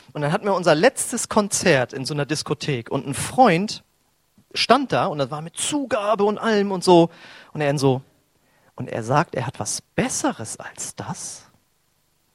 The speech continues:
Und ein halbes Jahr später hat er sich dann auch bekehrt und ist auch seit zwanzig Jahren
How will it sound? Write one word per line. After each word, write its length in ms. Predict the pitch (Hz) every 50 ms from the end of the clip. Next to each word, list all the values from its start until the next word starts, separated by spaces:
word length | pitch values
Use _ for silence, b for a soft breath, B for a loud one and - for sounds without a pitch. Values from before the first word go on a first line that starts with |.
| b b b b b b b b _
Und 160 | - - 143
ein 100 | 151 151
halbes 200 | 156 151 160 -
Jahr 80 | 156 139
später 280 | - - 160 - 147
hat 120 | 147 139 139
er 100 | 131 120
sich 100 | 147 -
dann 140 | 170 165
auch 140 | - 185 -
bekehrt 500 | - 143 - - - 127 143 - - - _ _ _ _ _ _ _ _ _ _ _ _ -
und 120 | 139 147
ist 140 | 139 - -
auch 100 | 175 -
seit 200 | - 139 - -
zwanzig 400 | - 143 135 143 - - 147 -
Jahren 340 | 147 127 127 135 139 147